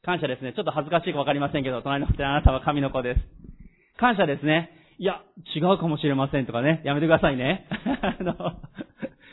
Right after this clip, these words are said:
日本人ちょっとそういうところが謙遜しすぎだと思うんですけども、以前は罪人、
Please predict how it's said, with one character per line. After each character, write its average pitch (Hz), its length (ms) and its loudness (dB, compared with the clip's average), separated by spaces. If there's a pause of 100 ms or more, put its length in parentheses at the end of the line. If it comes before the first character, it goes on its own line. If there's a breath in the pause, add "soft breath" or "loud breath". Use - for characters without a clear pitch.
(160 loud breath)
日 143 120 -4
本 180 140 -4
人 156 160 -2
ち - 40 -10
ょ - 20 -8
っ - 40 -8
と 139 60 -6
そ 262 140 2
う - 20 2
い - 20 2
う 254 40 -2
と 269 60 0
こ 254 60 4
ろ 226 80 4
が 156 80 -4
謙 165 260 0
遜 156 80 0
し 165 120 -4
す 165 80 -6
ぎ 160 80 0
だ 151 100 4
と 143 60 0
思 135 120 -2
う 127 40 -2
ん - 20 -4
で 131 80 -4
す - 80 -2
け 135 80 -2
ど 117 100 -6
も、 143 400 2 (640)
以 226 120 0
前 220 180 2
は 190 400 2 (180)
罪 180 160 2
人、 170 480 2